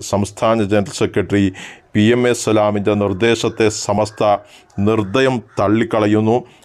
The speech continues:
അത് ഒരിക്കലും സമസ്ത പ്രതിനിധാനം ചെയ്യുന്ന പള്ളികളിൽ അനുവദിക്കുകയില്ല എന്ന് പറയുന്നു. അതേ തുടർന്ന് ജിഫ്രി തങ്ങൾ മുന്നോട്ട് വെച്ച ആവശ്യങ്ങൾ അനുഭാവപൂർവ്വം പരിഗണിക്കാമെന്ന് മുഖ്യമന്ത്രി ഉറപ്പ് കൊടുക്കുന്നു.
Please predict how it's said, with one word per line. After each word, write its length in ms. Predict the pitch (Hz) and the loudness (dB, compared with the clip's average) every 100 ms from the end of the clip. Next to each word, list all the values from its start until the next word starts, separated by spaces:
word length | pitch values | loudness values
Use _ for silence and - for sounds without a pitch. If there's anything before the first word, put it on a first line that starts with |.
| - | -2
അത് 120 | 101 | 2
ഒരിക്കലും 600 | 104 107 113 127 135 120 - - | 2 2 0 0 0 0 -4 -4
സമസ്ത 340 | 107 107 107 127 110 - _ _ _ _ _ - | -2 -2 -2 -2 -2 -6 _ _ _ _ _ -4
പ്രതിനിധാനം 540 | 104 117 117 113 107 | 0 0 2 0 0
ചെയ്യുന്ന 340 | 104 107 104 104 | -2 0 2 0
പള്ളികളിൽ 580 | 95 101 104 107 107 101 | -2 -2 0 2 0 0
അനുവദിക്കുകയില്ല 760 | 95 95 107 110 110 104 104 104 107 | -2 -2 0 0 2 2 2 2 0
എന്ന് 100 | 101 | 0
പറയുന്നു. 380 | 104 110 113 139 - - - - | 0 0 0 -2 -6 -16 -18 -6
അതേ 180 | 101 113 | -2 0
തുടർന്ന് 460 | 135 135 123 120 120 113 - - - | 2 0 2 2 2 0 -8 -16 -6
ജിഫ്രി 320 | 104 107 139 135 - - | -4 0 2 2 0 -2
തങ്ങൾ 260 | 110 117 101 - - - - | 0 0 -2 -6 -20 -20 -4
മുന്നോട്ട് 360 | 107 117 123 120 | 0 2 2 2
വെച്ച 200 | 113 113 107 113 | 0 0 2 2
ആവശ്യങ്ങൾ 460 | 120 120 120 113 110 104 - - | 0 0 0 2 2 0 -8 -2
അനുഭാവപൂർവ്വം 800 | 104 117 107 127 127 117 110 113 | 0 2 2 2 2 0 0 0
പരിഗണിക്കാമെന്ന് 720 | 101 98 104 113 104 107 101 104 | 0 0 0 -2 0 0 0 0
മുഖ്യമന്ത്രി 500 | 101 113 110 104 104 107 | 0 0 2 2 0 0
ഉറപ്പ് 260 | 95 104 113 | -2 -2 0
കൊടുക്കുന്നു. 420 | 107 107 110 110 | 0 0 0 2